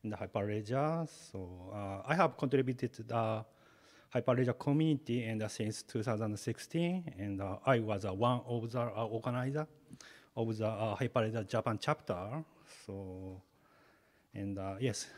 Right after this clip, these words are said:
uh, I was a blockchain person, and, but, so this April, I started to contribute to the C N C F project, and, uh, I became a C N C F ambassador this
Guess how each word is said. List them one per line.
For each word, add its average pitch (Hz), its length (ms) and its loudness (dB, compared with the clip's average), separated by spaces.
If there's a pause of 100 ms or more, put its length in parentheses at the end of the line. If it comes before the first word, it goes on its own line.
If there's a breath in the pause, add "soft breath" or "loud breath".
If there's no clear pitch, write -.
uh, 95 360 -6
I 123 100 4
was 110 160 0
a 95 140 -4
blockchain 104 360 -2
person, 160 480 0 (140)
and, 95 240 -4
but, 110 400 2
so 95 520 -6 (800 loud breath)
this 127 360 -2
April, 135 520 6 (200)
I 127 180 8
started 131 460 4
to 127 40 0
contribute 120 520 2
to 117 80 0
the 104 40 2
C 113 280 2
N 120 160 6
C 120 360 2
F 156 560 4
project, 131 540 4
and, 101 320 0
uh, 90 300 -2
I 107 160 0
became 104 440 0
a 101 460 2
C - 160 -4
N 101 140 2
C 104 120 0
F - 120 -2
ambassador 113 840 4
this 104 220 -2